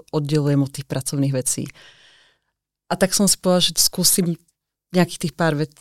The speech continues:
pár věcí, pár nějakých výstupů, něco a uvidím, jak se v tom budem cítit, či mi to stále bude příjemné, alebo nie.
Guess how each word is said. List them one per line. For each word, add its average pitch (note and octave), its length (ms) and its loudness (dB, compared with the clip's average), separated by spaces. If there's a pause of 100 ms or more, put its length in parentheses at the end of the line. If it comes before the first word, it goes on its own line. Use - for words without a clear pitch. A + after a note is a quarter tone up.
(160)
pár D3+ 220 -2
věcí, C#3+ 240 -2
pár C#3+ 200 -4
nějakých D3+ 260 0
výstupů, D#3 420 -4
něco D3+ 520 -2
a C#3 180 -2
uvidím, D#3 300 2
jak D3+ 100 0
se - 100 -4
v - 40 -6
tom D#3 160 0
budem D#3 180 2
cítit, D3 460 -4
či - 120 -4
mi D3 100 0
to D3+ 120 -4
stále C#3+ 360 -2
bude C#3+ 220 -6
příjemné, C#3 680 0
alebo C3 280 -4
nie. B2+ 280 -6